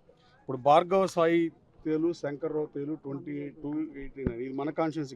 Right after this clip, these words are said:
గన్నవరంలో డబుల్ ఎంట్రీ పన్నెండు వందల ఇరవై ఆరు నాలుగు ఏడు వందల అరవై ఎనిమిది రెండు ఓట్లు. ఇలా మొత్తం ఏడు వందల ఇరవై నాలుగు ఓట్లు ఉన్నాయి ఇప్పటివరకు ఐడెంటిఫై చేసినాయి. ఈ విఆర్ఓకి లెటర్ ఇచ్చాం, వాళ్ళు ఏం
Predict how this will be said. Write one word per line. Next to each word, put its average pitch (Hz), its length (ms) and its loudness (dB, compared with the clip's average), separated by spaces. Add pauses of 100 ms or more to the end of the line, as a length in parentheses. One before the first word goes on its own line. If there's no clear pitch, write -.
గన్నవరంలో 147 520 -6
డబుల్ 143 240 -2
ఎంట్రీ 123 180 -8 (140)
పన్నెండు 151 200 0
వందల 160 160 -2
ఇరవై 156 180 -8 (100)
ఆరు 160 160 -8 (280)
నాలుగు 143 300 -6 (140)
ఏడు 143 140 -4
వందల 135 160 -8
అరవై 117 180 -6
ఎనిమిది 107 200 -10 (500)
రెండు 151 240 6
ఓట్లు. - 180 -2 (580)
ఇలా 196 160 8 (720)
మొత్తం 202 320 -4 (760)
ఏడు 175 180 4
వందల 170 180 2
ఇరవై 160 180 2
నాలుగు 147 220 0
ఓట్లు 151 240 -4
ఉన్నాయి 113 180 -4
ఇప్పటివరకు 151 380 2
ఐడెంటిఫై 117 400 -6
చేసినాయి. 92 320 -18 (360)
ఈ 135 120 -2
విఆర్ఓకి 185 460 6
లెటర్ 170 240 -2
ఇచ్చాం, 202 220 0
వాళ్ళు 165 180 4
ఏం 170 40 4